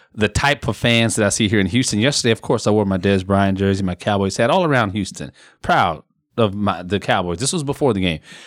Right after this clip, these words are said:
I had people looking at me crazy, honking their horn at me, all kinds of good stuff like that.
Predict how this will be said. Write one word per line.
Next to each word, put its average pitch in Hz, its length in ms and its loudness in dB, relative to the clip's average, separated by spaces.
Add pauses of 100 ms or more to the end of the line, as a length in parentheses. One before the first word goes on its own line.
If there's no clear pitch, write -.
(160)
I 156 160 2
had 135 200 2
people 117 460 2
looking 131 260 0
at 113 80 2
me 98 140 2
crazy, 143 480 -2
honking 127 340 -2
their 202 100 2
horn 175 300 0
at 147 120 0
me, 147 180 0
all 147 180 -2
kinds 131 280 -2
of 98 60 -4
good 95 100 -2
stuff 95 220 -2
like 92 140 -4
that. 82 240 -2